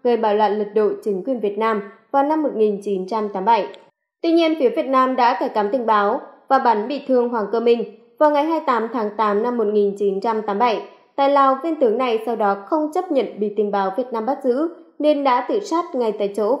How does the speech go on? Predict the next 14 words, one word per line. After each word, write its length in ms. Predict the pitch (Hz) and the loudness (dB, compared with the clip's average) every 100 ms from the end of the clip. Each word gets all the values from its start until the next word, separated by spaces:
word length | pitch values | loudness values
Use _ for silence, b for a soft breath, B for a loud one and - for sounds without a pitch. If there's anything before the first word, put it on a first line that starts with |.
| - | -2
với 160 | 208 185 185 | -2 -2 -4
tổ 80 | 233 - | -6 -4
chức 140 | 381 - | -6 -6
của 120 | - | -6
Hoàng 240 | 202 202 196 190 | -4 -4 -6 -4
Cơ 80 | |
Minh, 220 | 220 240 220 - B B - | 2 2 2 -6 B B -2
tổ 80 | 220 220 | 0 0
chức 100 | 349 | -4
thổ 100 | 269 | -2
phỉ 300 | 208 220 202 202 | -2 -2 -2 -2
của 80 | |
Vàng 200 | 202 202 196 | -2 -2 -2
Chu, 220 | 240 240 | -2 -2